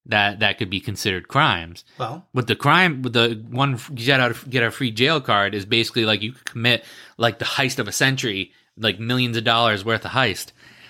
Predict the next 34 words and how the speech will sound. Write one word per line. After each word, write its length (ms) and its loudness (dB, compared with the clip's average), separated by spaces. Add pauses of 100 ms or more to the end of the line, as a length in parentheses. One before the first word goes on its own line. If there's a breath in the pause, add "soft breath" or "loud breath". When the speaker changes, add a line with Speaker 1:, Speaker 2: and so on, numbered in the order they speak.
(260 loud breath)
Speaker 1:
And 140 0
then, 480 4 (360)
you 120 0
know, 220 2
they'd 140 2
be 80 2
like, 260 2
"Oh, 240 0
Speaker 2:
Yeah, 140 -2
Speaker 1:
you, 40 2
Speaker 2:
but 100 -4
Speaker 1:
you, 60 2
Speaker 2:
that's 160 -4
your 100 -2
Speaker 1:
you" 60 -4
Speaker 2:
one 320 -6
get 100 -6
out 120 -4
of 100 -14
free. 300 -16 (160 soft breath)
Speaker 1:
Yeah, 160 2
so 160 -2
then 160 2
you're 120 2
a 40 4
Speaker 2:
I 60 4
have 180 4
this, 100 2
Speaker 1:
millionaire. 200 4
Speaker 2:
I 100 0
have 160 -4
this 140 -12
key 240 -12
forever. 520 -16